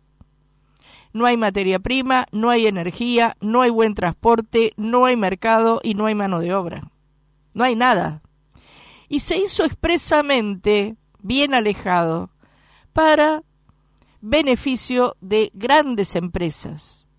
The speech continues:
que eran las únicas que se pueden ir tan lejos, con el pretexto de la soberanía.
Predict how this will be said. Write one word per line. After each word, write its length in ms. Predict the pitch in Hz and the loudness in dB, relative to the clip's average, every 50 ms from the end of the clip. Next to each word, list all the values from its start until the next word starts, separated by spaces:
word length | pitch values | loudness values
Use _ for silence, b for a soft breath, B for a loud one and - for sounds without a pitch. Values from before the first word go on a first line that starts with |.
| _ _ - | _ _ -6
que 160 | 226 233 240 | -2 0 2
eran 240 | 240 240 240 233 214 | 2 2 0 0 -2
las 240 | 202 185 - - | -2 -2 0 2
únicas 600 | 359 339 285 233 214 202 - 208 202 214 214 - b b b b b b | 2 2 2 2 0 0 0 0 0 0 0 -4 b b b b b b
que 80 | - 220 | -6 -4
se 180 | - - 214 208 | -2 -2 -2 -2
pueden 380 | - 233 247 262 254 233 226 | 2 4 4 6 6 4 4
ir 140 | 233 226 220 | 2 0 0
tan 260 | - 214 196 202 202 | -2 -2 0 0 -2
lejos, 400 | 196 185 156 - - - 151 - b b b b b b b - | -2 -4 -4 -6 -8 -10 -10 -10 b b b b b b b 2
con 280 | - 427 440 440 403 | 6 8 8 8 8
el 200 | 370 320 285 233 | 4 2 0 0
pretexto 640 | - 233 214 214 - - 226 220 - - - 226 220 | 0 0 0 2 2 0 -2 -2 -2 -2 0 2 2
de 100 | 208 190 | 2 2
la 120 | 180 180 170 | 2 -2 -2
soberanía. 800 | - 160 170 185 180 175 170 165 175 170 165 160 165 165 151 | -2 -2 -2 0 0 0 -2 -2 -4 -6 -8 -8 -10 -12 -14